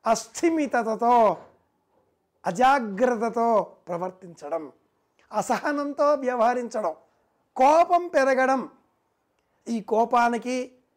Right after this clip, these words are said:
అసహనానికి, అజాగ్రత్తకు, అస్థిమితతకు మూల కారణం ఇంటిలో సూర్యోదయ, సూర్యాస్తమయ సమయాలలో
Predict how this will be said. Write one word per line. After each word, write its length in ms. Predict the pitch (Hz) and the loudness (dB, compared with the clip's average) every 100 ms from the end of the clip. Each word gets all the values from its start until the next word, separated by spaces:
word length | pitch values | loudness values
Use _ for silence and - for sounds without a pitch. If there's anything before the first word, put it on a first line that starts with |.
| _ - | _ -8
అసహనానికి, 920 | 208 254 202 247 247 247 247 254 262 - _ _ _ | -2 0 0 0 0 -2 -4 -6 -8 -12 _ _ _
అజాగ్రత్తకు, 960 | 180 175 240 240 202 233 254 240 262 - _ _ - | -4 0 0 0 -2 -2 -2 -4 -6 -8 _ _ -4
అస్థిమితతకు 1120 | 233 - - 381 320 294 254 247 247 240 208 - _ | -4 -4 -6 -4 -4 -4 -4 -4 -4 -2 -2 -6 _
మూల 300 | 190 226 269 | -6 0 0
కారణం 920 | 262 233 226 226 226 220 208 226 233 226 _ _ 214 | 0 0 2 0 0 0 2 2 0 -4 _ _ -4
ఇంటిలో 800 | 233 233 277 254 220 208 233 233 - _ | -4 -2 2 6 6 6 4 0 -16 _
సూర్యోదయ, 800 | - 262 277 269 269 254 254 247 | -6 -4 -4 0 2 2 0 -2
సూర్యాస్తమయ 1000 | 247 254 254 254 240 233 - 277 240 233 | -4 -4 -2 -2 -2 -4 -6 -6 -4 -4
సమయాలలో 920 | - 233 233 233 226 233 226 220 220 | -4 -4 -2 0 2 2 4 6 4